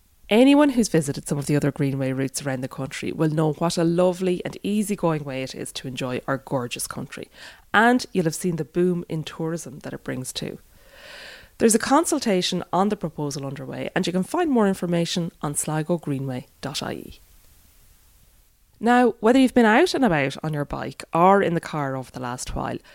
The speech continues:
you've probably noticed the impact of no mow May on our fields and verges. Well, today we're suggesting we might all consider building on that good start by replacing no mow May with a slow mow summer.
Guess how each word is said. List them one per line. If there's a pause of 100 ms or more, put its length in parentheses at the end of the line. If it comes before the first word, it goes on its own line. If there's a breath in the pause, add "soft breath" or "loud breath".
(160 soft breath)
you've
probably
noticed
the
impact
of
no
mow
May (240 soft breath)
on
our
fields
and
verges. (480 loud breath)
Well, (120)
today
we're
suggesting
we
might
all
consider
building
on
that
good
start (400 soft breath)
by
replacing
no
mow
May
with (200)
a
slow
mow
summer.